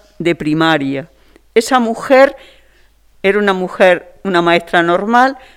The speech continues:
pero hizo algo importante en mi vida,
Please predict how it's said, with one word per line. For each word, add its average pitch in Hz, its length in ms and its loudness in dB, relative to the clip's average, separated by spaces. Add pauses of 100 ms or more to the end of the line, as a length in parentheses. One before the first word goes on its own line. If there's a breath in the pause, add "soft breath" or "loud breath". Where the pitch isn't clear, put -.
(140 soft breath)
pero 202 360 4 (100)
hizo 294 640 0 (540)
algo 226 280 4
importante 185 720 -2
en 165 120 -2
mi 156 140 -2
vida, 139 440 -6